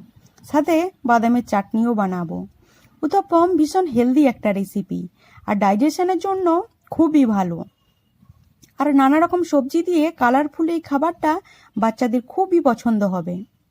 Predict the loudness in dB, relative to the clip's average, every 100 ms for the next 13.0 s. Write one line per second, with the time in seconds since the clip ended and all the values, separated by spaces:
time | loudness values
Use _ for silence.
0 | _ _ _ _ _ _ _ _ _ -2
1 | -2 -4 -4 -2 0 0 0 -2 -2 -6
2 | -8 0 2 2 0 -4 -2 0 0 -2
3 | -2 -2 -2 -4 -6 -6 -6 -4 -2 2
4 | 2 2 0 2 2 2 -2 -6 _ _
5 | _ _ _ _ 0 2 2 0 0 0
6 | 0 0 -2 -4 -6 -8 -8 -14 _ _
7 | -18 -10 -2 0 2 0 0 0 0 0
8 | -2 -2 0 2 0 0 0 0 -2 -4
9 | -6 -8 -8 -6 -8 -8 -10 -14 _ _
10 | _ _ _ _ 2 4 2 -4 -4 -6
11 | -6 -8 -10 -12 _ _ _ _ _ 2
12 | 4 2 2 2 2 2 -2 -2 0 2